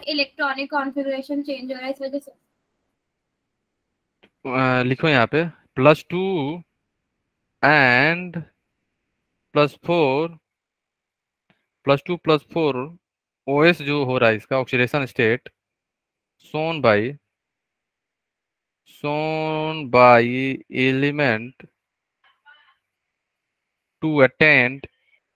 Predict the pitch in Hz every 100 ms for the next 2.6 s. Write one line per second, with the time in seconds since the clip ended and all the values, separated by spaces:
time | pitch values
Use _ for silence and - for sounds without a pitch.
0 | _ _ _ _ _ _ _ _ 131 -
1 | 147 139 147 135 117 - 110 104 - 104
2 | - 127 123 156 123 139